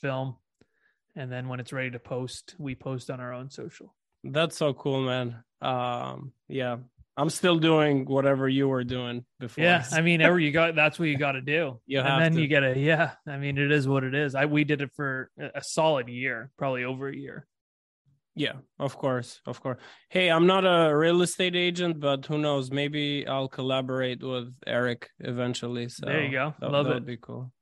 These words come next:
Speaker 1: Yeah, that'd be
Speaker 2: <laughs>
Speaker 1: sick.
Speaker 2: Um, yeah. So any, um, finally, how, how are you handling any client objections now with rates being up? I'm assuming it's the same situation in, in Canada as well.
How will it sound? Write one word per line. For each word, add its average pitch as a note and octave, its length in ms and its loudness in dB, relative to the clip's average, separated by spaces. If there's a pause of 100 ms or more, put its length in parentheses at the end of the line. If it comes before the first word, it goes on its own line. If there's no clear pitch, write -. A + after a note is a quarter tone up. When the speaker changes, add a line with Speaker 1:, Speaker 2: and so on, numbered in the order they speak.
(160)
Speaker 1:
Yeah, C#3+ 200 -4 (160)
that'd C#3+ 120 -4
be C#3+ 80 -4
Speaker 2:
<laughs> - 20 -10
Speaker 1:
sick. C3+ 440 -6 (1300)
Speaker 2:
Um, C#3 560 6 (120)
yeah. F#3 340 2
So D3+ 480 4 (120)
any, F#3+ 500 4
um, D3+ 420 2 (380)
finally, D#3 440 -2
how, E3 240 2
how F3 260 4
are F#3 100 4
you F3+ 180 2
handling D3+ 640 -4
any C#3 200 -6
client C3+ 480 -2
objections B2 640 -6
now B2 280 -2
with A#2+ 320 -4 (460)
rates C3+ 420 4
being C3 380 0
up? B2+ 240 -2
I'm B2+ 160 0
assuming E3+ 480 0
it's C3 160 -4
the B2+ 80 -8
same B2+ 340 -4
situation B2 640 -6
in, A#2+ 260 -6
in A#2+ 200 -4
Canada A#2+ 500 -2
as A#2+ 160 -6
well. A#2 340 -6